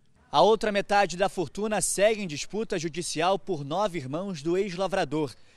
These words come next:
e por Adriana Ferreira de Almeida, viúva condenada a vinte anos de prisão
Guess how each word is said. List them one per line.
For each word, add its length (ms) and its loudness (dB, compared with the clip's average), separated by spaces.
e 60 -4
por 200 -2
Adriana 500 0
Ferreira 520 -6
de 120 -4
Almeida, 440 -2
viúva 420 -2
condenada 600 -4
a 40 -2
vinte 460 -6
anos 240 -6
de 80 -12
prisão 480 -8